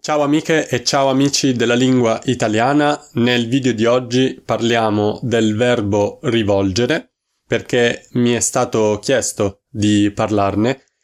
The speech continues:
in una delle ultime email che ho ricevuto, e quindi eccomi qua. Come potete vedere non sono a casa, sono in un posto diverso dal solito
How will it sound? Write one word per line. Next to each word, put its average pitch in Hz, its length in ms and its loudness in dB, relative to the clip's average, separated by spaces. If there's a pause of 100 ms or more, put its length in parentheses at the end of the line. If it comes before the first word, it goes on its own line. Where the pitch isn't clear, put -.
(120)
in 120 160 2
una 135 260 2
delle 110 260 0
ultime 107 640 0
email 104 400 0
che 107 140 -2
ho 104 40 2
ricevuto, 95 800 -2 (140)
e - 140 -4
quindi 107 460 0
eccomi 104 460 -2
qua. - 260 -8 (240)
Come 151 260 0
potete 147 340 -2
vedere 147 380 0
non 123 280 0
sono 110 560 0 (140)
a 110 160 -4
casa, 113 600 -2 (200)
sono 113 420 0
in 110 80 0
un 110 160 -2
posto 117 400 -2
diverso 110 520 0
dal 101 200 0
solito 107 680 0